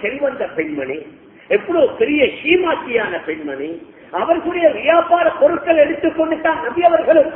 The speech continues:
பலர்களும் பல நாடுகளுக்கு போனாங்க. அந்த அனைத்தையும் செலவு செய்து ஒரு கட்டம் ஒன்று வருது.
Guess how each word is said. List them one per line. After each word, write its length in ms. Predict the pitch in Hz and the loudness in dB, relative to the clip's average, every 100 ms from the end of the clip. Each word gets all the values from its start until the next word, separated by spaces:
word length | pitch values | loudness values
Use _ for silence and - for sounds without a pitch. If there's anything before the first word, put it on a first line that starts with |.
| - - | -10 -2
பலர்களும் 600 | 302 370 277 330 - - | 2 2 4 2 2 -2
பல 180 | 247 | -4
நாடுகளுக்கு 680 | 233 311 392 330 311 - 254 - | -2 0 2 4 2 4 0 2
போனாங்க. 540 | 214 190 160 147 131 107 - - | -2 -2 -4 -6 -8 -8 -18 -6
அந்த 240 | 175 185 | -6 -4
அனைத்தையும் 1080 | 175 180 262 302 311 302 285 - 226 208 170 - | -6 -4 -4 -4 -4 -4 -6 0 0 0 -6 -2
செலவு 320 | 170 196 185 170 | -2 0 -4 -4
செய்து 240 | 165 156 | -4 -4
ஒரு 160 | 143 143 | -6 -6
கட்டம் 420 | 151 156 202 165 | -8 -4 -4 -4
ஒன்று 220 | 151 147 | -8 -8
வருது. 600 | 139 135 127 123 127 127 | -6 -6 -6 -4 -6 -6